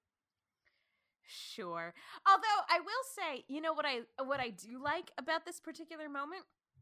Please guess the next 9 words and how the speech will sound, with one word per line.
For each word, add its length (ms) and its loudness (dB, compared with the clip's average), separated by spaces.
I 140 0
do 440 -6
like 340 2
that 140 -4
when 140 -10
she's 320 -10
looking 480 -10
at 200 -6
the 220 -16